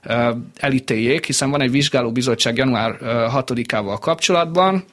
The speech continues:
az impeachment ugye megbukott a távozása után, de, de azért lehetnek itt még, ö, jogi csűrcsavarok, akár egyéb más jogi, ö, ö, problémái Donald Trumpnak a személyes pénzügyeivel és egyéb dolgokkal kapcsolatban, amelyek, ö, még technológiai vagy technikai úton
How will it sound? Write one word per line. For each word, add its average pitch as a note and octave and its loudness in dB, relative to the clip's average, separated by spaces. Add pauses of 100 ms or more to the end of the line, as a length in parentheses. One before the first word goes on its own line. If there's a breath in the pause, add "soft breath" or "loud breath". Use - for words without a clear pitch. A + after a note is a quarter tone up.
(400 loud breath)
az C3 -2
impeachment D3 0
ugye B2 2
megbukott C3+ 2 (160)
a C#3 2
távozása D3+ 0
után, E3 0
de, C#3 4
de C#3 2
azért C#3 2
lehetnek C3+ 0
itt C3 -2
még, B2+ 0
ö, A#2+ 2 (360)
jogi C3+ 2
csűrcsavarok, C3 2
akár B2 0 (100)
egyéb C3+ 2
más C3 2
jogi, B2+ 2 (520 loud breath)
ö, A#2 -2
ö, A#2+ 2 (480)
problémái B2 2
Donald B2 0
Trumpnak B2 -2
a A#2+ 0
személyes A#2+ 2
pénzügyeivel A#2+ 0
és A#2 2
egyéb B2 0
dolgokkal A#2+ 2
kapcsolatban, C#3+ 0
amelyek, B2+ 0
ö, A2+ 0
még A#2+ 0
technológiai A#2+ 0
vagy A2+ 0
technikai A#2 -2
úton A#2+ 0